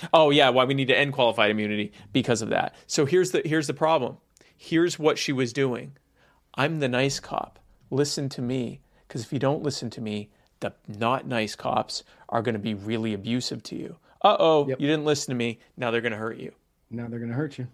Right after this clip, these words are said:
Speaker 1: It's, it, it is literally good cop, bad cop. And, and, and Jimmy Lee mentions,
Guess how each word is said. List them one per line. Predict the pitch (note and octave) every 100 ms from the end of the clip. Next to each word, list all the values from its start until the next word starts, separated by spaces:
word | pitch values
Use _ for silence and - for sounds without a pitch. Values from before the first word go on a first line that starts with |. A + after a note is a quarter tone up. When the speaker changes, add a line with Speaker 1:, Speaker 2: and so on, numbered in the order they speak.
| _ _ _ _ _ _ _ -
Speaker 1:
It's, | F#3+ D3
it, | G#3+ F#3+ -
it | G3 -
is | F#3 D#3+ C3+ C3
literally | C#3 E3 E3+ D#3+ D#3 D3
good | B2+ D#3 -
cop, | C3+ B2
bad | A#2 A2+
cop. | - - - - _ _ _ - _ _ _ - - - - _ _ _ _ _ _ _ _ - -
And, | F#3 G#3
and, | F#3+
and | F#3 F#3
Jimmy | D3+ G3+ G3+
Lee | E3+ G#3+ F3
mentions, | D3+ C#3 C3+